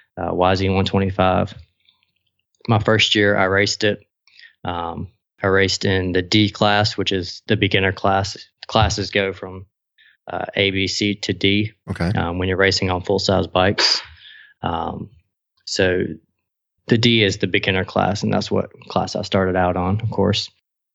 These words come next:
Speaker 1: Um, I ran the, so the classes break up into, um, displacement, uh,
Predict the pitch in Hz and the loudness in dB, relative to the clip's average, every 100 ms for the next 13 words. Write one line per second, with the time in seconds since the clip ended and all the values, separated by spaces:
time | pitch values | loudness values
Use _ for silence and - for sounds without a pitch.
0 | _ _ 90 85 82 - 95 95 95 95 | _ _ -2 0 -2 -2 2 4 4 4
1 | 95 101 - 117 104 95 95 - - _ | 2 -2 -2 0 2 2 0 -2 -12 _
2 | _ _ - - _ - 95 90 117 104 | _ _ -20 -20 _ -2 0 2 2 2
3 | 95 92 - 101 95 98 98 95 92 - | 2 -2 0 0 0 -2 -2 -4 -2 -2
4 | 92 92 101 - 95 87 87 101 104 - | -2 -2 -4 -4 -2 -2 -6 0 0 2
5 | 113 107 113 113 - _ _ _ _ 101 | 2 2 2 0 -2 _ _ _ _ -6
6 | 90 90 | -6 -6